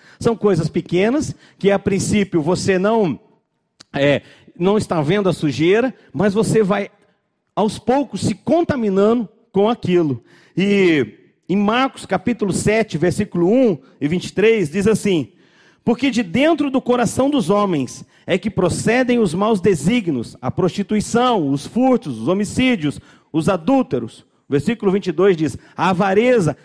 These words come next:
as malícias, o dolo, a lascívia, a inveja, a blasfêmia, a soberba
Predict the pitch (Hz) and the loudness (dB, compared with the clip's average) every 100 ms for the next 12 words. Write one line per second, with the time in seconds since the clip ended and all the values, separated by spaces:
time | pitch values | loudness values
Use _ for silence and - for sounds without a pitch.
0 | _ 135 147 185 190 233 262 - 147 123 | _ -2 -2 0 0 2 0 0 -4 -2
1 | 147 139 214 254 240 156 143 170 - 220 | -4 0 2 2 2 0 -2 -2 -4 -2
2 | 254 190 151 - 147 190 156 220 247 233 | 0 -2 -4 -4 -4 -2 0 0 2 2
3 | 147 127 - _ - 120 131 117 - 208 | 0 -4 -6 _ -10 -4 -4 -4 0 2
4 | 254 262 247 - _ - 135 165 131 156 | 4 2 0 -6 _ -6 -4 -2 2 4
5 | 214 240 254 | 4 2 -2